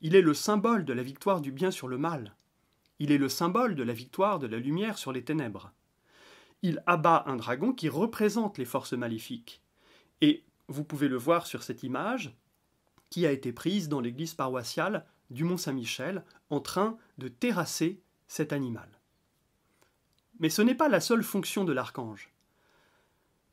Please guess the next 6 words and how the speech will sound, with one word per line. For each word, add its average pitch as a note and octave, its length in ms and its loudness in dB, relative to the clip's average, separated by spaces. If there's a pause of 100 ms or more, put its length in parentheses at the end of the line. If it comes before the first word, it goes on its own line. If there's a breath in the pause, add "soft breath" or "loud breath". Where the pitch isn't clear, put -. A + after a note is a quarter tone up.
(200)
Au C#3 60 -2
Moyen D3+ 320 4
Âge, F#3 440 0 (560)
la B2+ 120 -4
tradition G3+ 540 0
chrétienne E3 640 -4